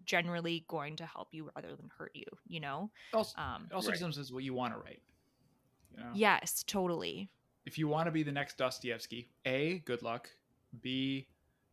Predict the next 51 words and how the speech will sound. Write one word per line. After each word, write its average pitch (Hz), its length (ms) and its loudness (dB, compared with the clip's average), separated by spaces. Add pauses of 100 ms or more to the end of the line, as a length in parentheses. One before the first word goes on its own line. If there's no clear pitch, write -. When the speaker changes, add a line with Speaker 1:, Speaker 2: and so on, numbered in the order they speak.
Speaker 2:
you 143 100 2
know, 180 120 6
go 196 140 4
for 311 200 4
it. - 80 0 (140)
I - 80 2
don't 196 120 4
know. 127 60 0
I'm 175 120 4
not 165 80 6
gonna 151 80 4
tell 151 100 6
you 147 60 8
not 131 120 4
to 127 60 -6
do 120 160 0
it. 214 200 0 (340)
But 147 80 8
Speaker 1:
That 330 120 6
Speaker 2:
it's - 20 4
Speaker 1:
is 359 60 6
Speaker 2:
tough. 247 160 10
Speaker 1:
true. 208 320 0
Speaker 2:
It's 147 160 -4
tough - 340 2
to 185 140 6
write, 151 160 8
Speaker 3:
You 147 60 2
can - 60 4
Speaker 2:
like, 139 120 8
Speaker 3:
always 123 180 6
Speaker 2:
forty 156 340 4
awesome 139 340 2
characters 147 400 -4
every 120 180 -6
time. 139 240 -10
Speaker 3:
get 107 140 2
your 110 100 0
stuff 104 240 -2
up 107 100 -6
on 104 140 -2
Amazon 95 420 -6
for - 160 -20
free. 87 240 -4 (680)
Speaker 2:
Yeah, 143 80 -6
Speaker 3:
They'll 185 80 -6
Speaker 2:
there 127 100 -4
Speaker 3:
take - 60 -2
Speaker 2:
you 131 60 -6
Speaker 3:
it. - 20 -8
Speaker 2:
go. 151 200 -6